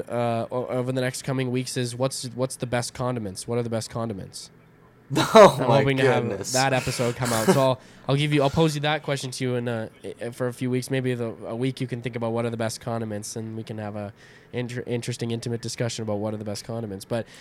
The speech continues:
Speaker 1: we can talk about
Speaker 2: Gotcha.
Speaker 1: anything, right? And, and it makes people think, and it's, it's, it's fun. We can have fun with it, and, and it's, it's also informative as well. And, and people can,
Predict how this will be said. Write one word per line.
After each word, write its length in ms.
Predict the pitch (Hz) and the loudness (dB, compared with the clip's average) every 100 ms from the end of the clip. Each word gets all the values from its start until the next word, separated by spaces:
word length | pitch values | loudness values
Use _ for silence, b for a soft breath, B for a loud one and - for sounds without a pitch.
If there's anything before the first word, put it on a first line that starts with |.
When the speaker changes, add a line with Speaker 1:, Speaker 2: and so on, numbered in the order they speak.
| - 175 | -2 2
Speaker 1:
we 80 | |
can 100 | 196 | 2
talk 200 | 190 220 | 4 4
about 220 | 214 185 160 | 6 6 4
Speaker 2:
Gotcha. 40 | |
Speaker 1:
anything, 400 | 151 143 123 110 | 2 0 -2 -2
right? 260 | 113 131 127 | 0 0 0
And, 240 | 127 123 | -2 -2
and 300 | 120 127 123 - | -2 -2 -2 -2
it 160 | 131 | 0
makes 240 | 143 151 - | 0 0 0
people 320 | 147 139 131 | -2 -2 -2
think, 320 | 127 123 120 | 0 -2 0
and 80 | 117 | -2
it's, 260 | 117 - - | -2 -6 -6
it's, 340 | 117 107 - - | -6 -4 -10 -8
it's 160 | 117 - | -8 0
fun. 340 | 131 123 123 | 2 2 2
We 80 | 113 | -2
can 140 | 117 | -2
have 120 | 117 | -4
fun 220 | 113 117 113 | -2 -4 -2
with 160 | 113 | -4
it, 160 | 110 110 | -4 -4
and, 380 | 107 104 104 - | -4 -4 -6 -8
and 240 | 104 104 | -6 -4
it's, 320 | 104 - - - | -4 -6 -10 -10
it's 200 | 101 117 | -8 -6
also 460 | 110 - 107 98 | -6 -4 -4 -4
informative 540 | 76 - 117 117 113 107 | -6 -4 -4 -2 -4 -6
as 140 | 107 | -8
well. 240 | 110 98 | -8 -8
And, 240 | 95 95 95 | -8 -12 -12
and 340 | 101 98 98 b b b b | -10 -10 -12 b b b b
people 240 | - 117 113 | -10 -6 -6
can, 360 | 117 104 98 | -6 -6 -8